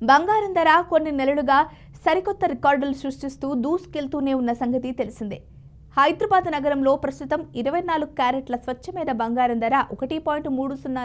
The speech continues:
లక్షల పైన ఉండగా, ఇరవై రెండు క్యారెట్ల గోల్డ్ రేటు తులం ఒకటి పాయింట్ రెండు సున్నా లక్షల దగ్గరలో ఉంది. అయితే బంగారం సురక్షిత పెట్టుబడి సాధనంగా ఉంది కాబట్టి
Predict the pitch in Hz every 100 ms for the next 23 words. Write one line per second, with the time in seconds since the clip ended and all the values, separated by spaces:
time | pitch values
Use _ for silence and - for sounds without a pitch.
0 | 233 - - 277 262 262 254 262 320 269
1 | - - - 277 339 392 381 320 285 254
2 | 262 247 220 214 277 320 294 262 226 269
3 | 277 - 247 262 311 294 269 262 226 240
4 | 262 254 233 220 214 285 233 202 196 196
5 | 349 285 - - - 208 220 330 - -
6 | - - 240 262 339 381 339 370 - 277
7 | 311 - 403 381 381 226 - 254 262 330
8 | - - - 254 302 392 381 359 302 269
9 | 269 247 233 269 302